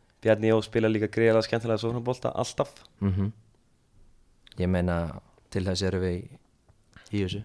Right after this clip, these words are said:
Speaker 2: eða ekki?
Speaker 1: Nákvæmlega.
Speaker 2: En þeir eru með tvo leikmenn sem eru að skora helling, það er náttúrulega Foll og Pétur Bjarnason,
Speaker 1: Já.
Speaker 2: báðir konum með tólf mörk. Ég meina,
Speaker 1: Mhm.
Speaker 2: það munar nú aldeilis að vera með menn sem skila alltaf mörkum
Speaker 1: Algjörlega, það
Speaker 2: í
Speaker 1: gerir það.
Speaker 2: svona krúsal,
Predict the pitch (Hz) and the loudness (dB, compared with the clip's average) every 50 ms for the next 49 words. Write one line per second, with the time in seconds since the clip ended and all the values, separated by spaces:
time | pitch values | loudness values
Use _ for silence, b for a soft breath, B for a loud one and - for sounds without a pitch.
0 | - - 110 113 113 110 104 95 - - 95 92 92 92 113 127 - - 104 107 | -8 -2 2 4 6 6 6 4 2 0 2 2 2 2 0 0 -2 -6 -6 0
1 | - 113 113 117 - 143 143 143 160 151 143 143 143 147 147 147 - - 170 160 | 4 4 4 6 6 6 8 8 8 6 6 4 4 2 2 2 2 2 6 6
2 | 151 151 160 160 160 143 127 120 135 135 135 127 - - 156 151 151 143 123 120 | 6 8 6 4 4 2 2 2 4 4 4 2 2 4 4 4 6 4 4 2
3 | 113 110 - 104 110 - 131 127 120 117 110 - 113 - - 131 127 127 117 113 | 0 -2 -4 -6 -6 -4 -4 -4 -4 -4 -6 -8 -10 -8 -6 -6 -6 -4 -6 -6
4 | 107 - 139 131 - 110 104 - 131 120 113 101 - 92 95 110 101 113 123 123 | -6 -6 -6 -6 -6 -6 -6 -4 -4 -4 -4 -4 -4 -2 2 6 6 8 8 6
5 | 123 117 - 117 113 113 110 113 - 135 135 135 127 123 123 104 - - - - | 4 2 2 2 2 0 0 0 0 -2 0 0 0 0 0 0 -2 -6 -8 -2
6 | 107 107 113 107 104 104 104 107 113 131 135 B B B B B B - - 110 | 2 4 4 4 4 4 2 2 2 2 0 B B B B B B -2 0 2
7 | 113 110 110 - - 117 120 123 139 139 123 113 113 113 117 120 - 120 117 113 | 2 2 0 -2 -2 -2 0 2 2 2 2 2 2 2 2 0 0 -2 -4 -4
8 | 110 - 113 - 110 110 110 110 120 117 117 107 110 107 107 - - - 120 120 | -4 -4 -6 -6 -6 -4 -4 -2 -2 -2 0 0 0 0 -2 -4 -6 -8 -4 -2
9 | 120 120 123 120 - - 110 - - - 127 120 113 104 - 107 104 107 120 117 | 0 0 0 0 -2 0 -2 -2 0 0 -2 0 -2 -2 -2 0 0 0 0 -2
10 | - - - - - 98 107 104 98 - - 90 82 76 78 - - - - - | -4 -10 -12 -10 -8 -4 -4 -4 -4 -4 -6 -6 -4 -6 -6 -8 -14 -16 -14 -6
11 | - 110 107 98 95 95 110 107 107 101 95 - - - - 127 123 120 - 117 | -2 -2 0 0 0 0 0 0 0 0 -2 -4 -6 -6 -2 -2 0 2 2 2
12 | 107 104 - | 2 2 0